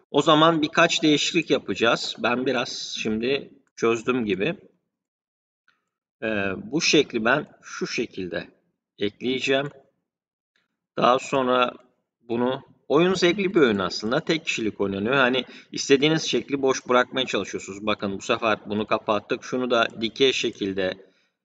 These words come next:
şu şekilde ekledikten sonra bu kübümü, yani dörtlü kübümü buraya ekliyorum ve bu şeklimi de <clears throat> şu şekilde buraya eklediğim zaman siyah çember boş kaldı. Bakın şunu büyüteyim mesela.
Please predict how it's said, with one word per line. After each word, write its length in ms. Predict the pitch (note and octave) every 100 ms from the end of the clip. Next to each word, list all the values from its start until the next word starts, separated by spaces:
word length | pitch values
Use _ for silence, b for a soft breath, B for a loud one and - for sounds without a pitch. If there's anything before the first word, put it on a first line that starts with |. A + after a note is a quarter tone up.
| _ _
şu 140 | -
şekilde 400 | - C3 - G#2
ekledikten 580 | A2 - A#2+ A#2+ - D3
sonra 640 | D3 - B2 B2 D3+ - _ _ _ _ _ _ _ _ _ G#2+
bu 220 | G#2+ - _ _ _
kübümü, 500 | - A2 A2 G#2 F#2
yani 340 | G2 F#2 F#2 F2+
dörtlü 280 | G#2 - G#2+
kübümü 400 | G2+ G2 F#2+ G2+
buraya 200 | C3+ C3
ekliyorum 480 | C3+ C3 B2 C#3 - _ _ -
ve 360 | A#2 C3+ - _ _ _ _ _ _ _ _ _ _ _ _ _ _ _ _
bu 80 | C#3
şeklimi 520 | - B2+ - G#2 G2+
de 140 | A2+ C#3 C#3+ _ _ C#3 C3
<clears throat> 460 | A#2+ - _ _
şu 160 | - C3
şekilde 580 | - G#2+ - G2 A#2 C3 -
buraya 300 | B2 B2+ G#2+
eklediğim 480 | G#2 - A#2 A#2+ C3
zaman 400 | A#2 G2 A2 C#3+
siyah 460 | - - - C#3 C#3
çember 640 | - B2+ A2 A2 C3 B2
boş 240 | B2 A#2+ -
kaldı. 340 | G#2 F2 F2+
Bakın 240 | F2+ -
şunu 340 | F2 - G2+ G2
büyüteyim 460 | G2 F#2+ G2 F#2+ -
mesela. 540 | - - - -